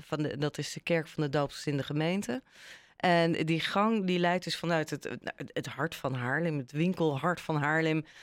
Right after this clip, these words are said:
naar de rust van die kerk. En eigenlijk is dan die gang is dan symbolisch een soort van overgangerverbinding tussen die drukke wereld en de rust van, eh, van de schuilkerk.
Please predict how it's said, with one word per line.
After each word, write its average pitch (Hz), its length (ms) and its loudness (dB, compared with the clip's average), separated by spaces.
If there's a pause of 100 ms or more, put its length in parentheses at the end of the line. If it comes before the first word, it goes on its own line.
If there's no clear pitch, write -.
(200)
naar 170 320 4
de 175 60 4
rust 170 280 0
van 165 100 -2
die 143 100 0
kerk. 170 400 2
En 160 160 -2
eigenlijk 165 400 0
is - 200 -4
dan 151 240 0
die 139 360 -2 (320)
gang 180 520 2
is 165 160 0
dan 143 180 0
symbolisch 143 480 2
een 139 100 -4
soort 143 240 -2
van - 140 -4
overgangerverbinding 147 1300 0 (300)
tussen 156 240 -2
die 156 80 2
drukke 165 300 0
wereld 143 500 2
en 151 140 0
de 147 60 2
rust 151 300 -2
van, 139 320 0
eh, 127 260 0 (420)
van 160 220 -2
de 143 60 0
schuilkerk. 190 720 0